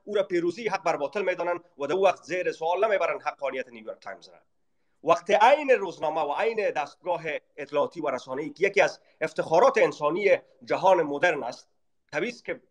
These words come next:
جنجال‌های خودش داره، صد و پنجاه سال به عنوان یک نهاد برای انسان و برای حقوق انسان نوشته کار کرده، او را باز یک چهار دانه طالبی که نه ظرفیت فکری داره، نه ظرفیت اخلاقی داره و نه از همه مهمتر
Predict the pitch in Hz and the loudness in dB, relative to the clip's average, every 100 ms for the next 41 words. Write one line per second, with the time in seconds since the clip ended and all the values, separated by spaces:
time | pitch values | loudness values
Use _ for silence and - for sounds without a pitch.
0 | 127 143 143 143 170 160 160 - 127 135 | -4 -2 -2 0 0 -2 -6 -8 -4 -4
1 | 113 - _ - 175 175 180 190 185 214 | -6 -10 _ 2 4 4 4 2 2 4
2 | 226 - 202 180 147 151 170 147 123 120 | 4 4 2 4 2 2 0 0 -2 -4
3 | 156 - _ _ _ - 139 139 139 - | -4 -4 _ _ _ 0 0 0 -6 2
4 | 202 156 131 123 120 180 151 131 - 156 | 2 2 -2 -4 -6 -10 -8 -6 -4 -2
5 | 131 - - - 175 - 120 123 139 _ | 0 -2 -6 -4 -2 -2 -4 -6 -6 _
6 | _ _ 208 214 196 190 180 - 214 190 | _ _ 2 6 6 6 2 2 2 2
7 | 185 - 165 190 185 185 175 160 180 175 | 0 -2 -2 -2 -4 -4 -2 0 -2 -2
8 | 147 160 175 175 151 147 180 160 143 147 | -6 -4 -4 -4 -6 -4 -2 0 0 0
9 | 139 - 131 147 147 - _ - - 127 | -2 -4 -2 -2 -2 -6 _ -14 -10 -8
10 | - 175 147 131 208 233 196 220 202 165 | -4 0 0 2 4 4 2 -4 -4 -4
11 | 220 214 | -6 -6